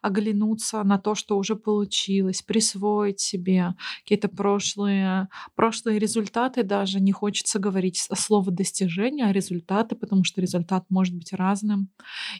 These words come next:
и, а, весь результат может стать опытом. Вот. И, а, ты сейчас говорила о том, что вот нас этому не учили, не учили наши взрослые, не учили в нашей школе. И, м,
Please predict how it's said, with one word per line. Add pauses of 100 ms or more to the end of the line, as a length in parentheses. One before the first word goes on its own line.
и,
а,
весь
результат (140)
может
стать
опытом. (400)
Вот. (480)
И, (240)
а,
ты
сейчас
говорила
о
том,
что
вот
нас
этому
не
учили,
не
учили
наши
взрослые,
не
учили
в
нашей
школе. (480)
И,
м,